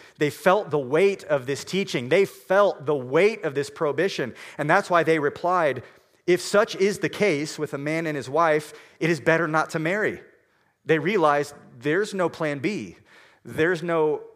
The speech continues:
there's no out from this. It's till death do us part, for better or for worse. They realized how binding this teaching was. And I think Jesus upholds the importance of marriage,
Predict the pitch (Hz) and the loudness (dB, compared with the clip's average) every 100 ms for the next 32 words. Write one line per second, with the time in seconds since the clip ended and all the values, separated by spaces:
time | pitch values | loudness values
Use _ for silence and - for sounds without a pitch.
0 | _ _ _ 135 185 196 151 135 175 160 | _ _ _ -6 -2 -2 0 2 4 2
1 | 110 - - 170 147 123 101 - 143 180 | -2 -12 -8 -6 -2 -4 -4 -4 -4 -4
2 | 175 185 160 147 156 - 135 139 123 - | -6 -6 -2 0 -2 -4 -8 -8 -8 -8
3 | 143 110 - - - _ _ _ _ 139 | -4 -4 -6 -14 -20 _ _ _ _ -6
4 | 101 139 147 151 131 131 123 127 123 117 | -2 0 0 -2 -4 -4 -4 -8 -10 -10
5 | 95 - - - _ _ _ _ _ _ | -12 -16 -18 -20 _ _ _ _ _ _
6 | - 127 123 156 131 117 - 127 110 139 | -10 -8 -4 0 0 0 -4 -8 -6 -6
7 | 143 117 110 - 113 - 107 110 107 98 | -6 -10 -12 -12 -14 -14 -14 -14 -14 -16
8 | - - _ _ _ _ _ _ _ _ | -20 -20 _ _ _ _ _ _ _ _
9 | _ _ _ _ _ _ _ _ _ - | _ _ _ _ _ _ _ _ _ -10
10 | 147 160 185 127 175 175 175 160 - 165 | -6 -4 -6 -4 -6 -6 -6 -6 -2 -2
11 | 160 127 135 107 - 165 131 131 110 117 | -2 -6 -10 -10 -8 -8 -8 -12 -10 -6
12 | 123 120 104 - | -4 -4 -6 -14